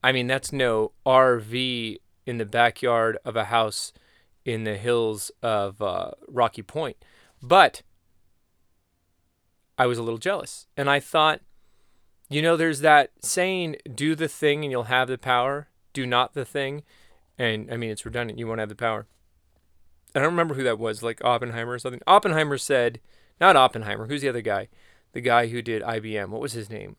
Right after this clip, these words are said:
Um, okay, forget about them. Here's a quote. "Do the thing and you will have the power,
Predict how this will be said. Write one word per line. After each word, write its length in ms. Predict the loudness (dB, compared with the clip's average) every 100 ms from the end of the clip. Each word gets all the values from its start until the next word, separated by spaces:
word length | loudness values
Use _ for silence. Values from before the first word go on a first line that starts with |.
| -14
Um, 460 | -14 -12 -14 -16 -20 _ _ _ _ _ _ _ -14 -2
okay, 240 | 0 0
forget 240 | 0 0 6
about 220 | 6 6
them. 180 | 2 0
Here's 220 | -2 -4
a 60 |
quote. 340 | -2 0 0 -2 _ _ _ _ _ -16
"Do 220 | -2 0 0
the 160 | -2
thing 480 | -4 0 2 2 -4 -6
and 160 | -4 -2
you 80 |
will 120 | -2 0
have 240 | 0 0
the 80 | -4
power, 480 | 0 2 2 -2